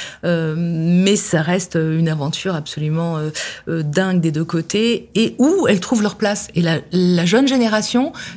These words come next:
il y a moins ce max-, ce machisme, ce harcèlement, ce, ces, ces moments difficiles où, où la, où la femme militaire est rabaissée. Aujourd'hui, j'en vois qui commandent et qui commandent mieux qu'un homme.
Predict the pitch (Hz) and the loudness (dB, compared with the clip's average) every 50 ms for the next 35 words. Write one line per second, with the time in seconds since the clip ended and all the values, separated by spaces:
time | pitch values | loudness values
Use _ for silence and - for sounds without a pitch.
0 | - 180 190 180 190 190 208 214 220 220 220 226 220 - - - - - - - | 0 2 2 4 4 4 4 2 2 2 2 0 0 -2 -4 -6 -6 -8 -6 -2
1 | - 180 180 180 180 180 - - - - - - - 170 170 165 165 185 185 180 | 0 2 2 2 0 -2 -4 -6 -6 -6 -6 -6 -4 -2 -2 -2 -2 -2 -2 -2
2 | - - - - 196 202 202 185 180 - 175 160 156 156 151 - - - - - | -2 -4 -2 -2 -2 -2 -2 -2 -4 -4 -4 -4 -4 -4 -6 -8 -10 -12 -12 -12
3 | - - - - - - 135 147 - - - - 196 208 208 202 202 202 202 202 | -14 -14 -14 -10 -6 -4 -4 -2 -2 0 2 2 4 4 4 4 4 2 2 2
4 | 202 202 208 196 - - 175 165 160 165 170 - - - - - - - - - | 2 0 0 -2 -2 -2 -2 -2 -2 -2 -4 -6 -8 -8 -8 -10 -10 -14 -14 -12
5 | - - - 151 139 147 156 - - - 190 180 180 180 175 185 190 190 180 180 | -8 -4 -4 -4 -4 -4 -6 -6 -2 0 2 4 4 4 4 4 2 2 0 -2
6 | 175 - 185 185 180 - - - 214 214 202 190 175 170 170 143 - 156 185 170 | -2 -2 -4 -4 -4 -2 -2 0 0 0 0 0 0 0 0 -2 -2 0 0 0
7 | - - 180 180 175 175 175 - - - 214 214 214 202 190 190 190 185 190 185 | 0 2 2 2 2 0 -2 -2 0 0 2 2 2 2 2 2 2 0 0 0
8 | 202 196 180 185 180 175 180 175 180 185 180 - - 214 208 190 175 160 165 151 | 0 0 0 -2 -2 0 0 0 0 0 -2 0 0 0 2 2 0 0 -2 -2
9 | 147 147 170 226 240 196 170 160 170 190 185 185 165 - - 170 165 180 214 226 | -2 -2 0 0 0 0 0 -2 -2 -2 -2 -4 -6 -4 -2 -2 -2 0 -2 -2
10 | 214 156 131 - - - - 165 160 170 175 170 143 139 139 143 143 156 170 165 | -2 -4 -4 -6 -8 -8 -6 -4 -2 -2 -2 -2 -2 -2 -4 -2 0 0 0 0
11 | 175 180 190 214 220 190 170 151 | -2 -2 -2 -2 0 -2 -2 -4